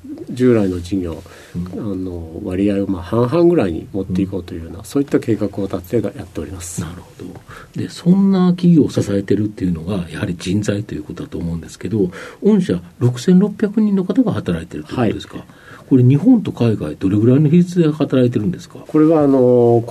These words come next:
Speaker 1: 国内が約、まあ、二千名ぐらいですかね。
Speaker 2: なるほ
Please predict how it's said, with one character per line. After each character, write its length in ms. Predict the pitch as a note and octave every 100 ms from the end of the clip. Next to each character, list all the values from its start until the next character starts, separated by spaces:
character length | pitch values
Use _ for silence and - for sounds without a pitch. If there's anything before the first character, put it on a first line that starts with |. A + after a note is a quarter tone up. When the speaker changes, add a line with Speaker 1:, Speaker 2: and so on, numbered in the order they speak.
| -
Speaker 1:
国 160 | - G#3+
内 300 | F3+ B2 A2
が 360 | G2+ G2 F2+ G2+ G#2+ -
約、 260 | D3 D3
ま 420 | A#2 G2+ F2 E2+ G#2+
あ、 40 |
二 220 | B2 F#2
千 640 | E2+ - C3+ D3+ D#3 D#3
名 320 | D3+ D3+ D3+ C#3+
ぐ 120 | D#3
ら 140 | A#2
い 60 | F2
で 100 | E2
す 140 | -
か 180 | - D#2+
ね。 100 | F2
Speaker 2:
な 160 | F#2+ A2+
る 100 | A#2+
ほ 160 | -